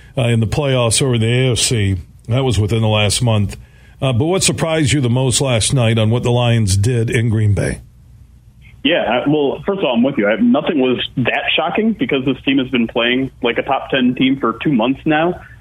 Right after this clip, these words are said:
Speaker 2: Um, but there was just kind of a drastic shift at, at halftime, I thought. Um, this was a team that was kind of getting run on in the first half and, and couldn't really get anything going on offense in the second half, and then it just completely flipped the, the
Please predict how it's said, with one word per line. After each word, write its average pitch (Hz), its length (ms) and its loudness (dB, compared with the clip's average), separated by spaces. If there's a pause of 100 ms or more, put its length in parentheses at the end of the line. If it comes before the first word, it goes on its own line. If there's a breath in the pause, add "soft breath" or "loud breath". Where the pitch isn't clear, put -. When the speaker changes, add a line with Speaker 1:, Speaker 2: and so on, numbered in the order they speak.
Speaker 2:
Um, 123 380 0
but 151 220 -2 (100)
there 160 180 0
was 165 220 0
just - 160 -2
kind 208 140 0
of 175 60 -2
a 117 40 -2
drastic 135 460 -4
shift - 260 -4
at, 110 180 -2
at 120 100 -2
halftime, 127 440 -4
I 101 100 0
thought. 92 380 -4
Um, 110 280 2
this 117 120 0
was 131 140 0
a 127 40 0
team 131 260 0
that 120 100 0
was 117 160 0 (340 loud breath)
kind 147 220 0
of 147 60 -2
getting 151 200 0
run 143 180 2
on 143 140 2
in 139 80 2
the 143 80 2
first 143 260 -2 (380)
half 151 320 -2
and, 120 140 0
and 131 180 0
couldn't 165 160 -2
really 156 160 2
get 147 140 0
anything 143 360 0
going 120 280 0
on 120 180 0
offense 123 460 0 (400 loud breath)
in 147 100 2
the 123 140 -2
second 151 220 -2
half, 127 220 0
and 131 140 2
then 131 140 2
it 113 60 -2
just 123 180 -4
completely 127 600 0 (280)
flipped 139 200 -2
the, 123 220 0
the 113 80 -2